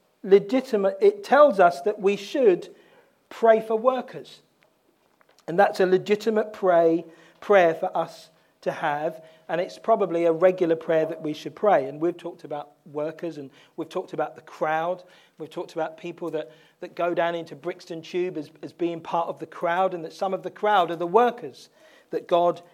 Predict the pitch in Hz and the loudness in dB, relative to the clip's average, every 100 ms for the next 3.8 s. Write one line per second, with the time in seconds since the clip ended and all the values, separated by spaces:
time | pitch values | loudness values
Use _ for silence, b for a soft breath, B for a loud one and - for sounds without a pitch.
0 | - 156 - 202 196 185 165 160 165 170 | -14 -14 -6 2 2 2 -4 -4 0 0
1 | 165 - - 160 156 156 160 160 156 b | -2 -8 -12 -10 -8 -10 -4 -4 -4 b
2 | b b b - 202 214 160 - 151 147 | b b b -2 2 2 0 -8 -10 -10
3 | 156 156 170 170 165 170 165 | -10 -10 -10 -10 -14 -14 -14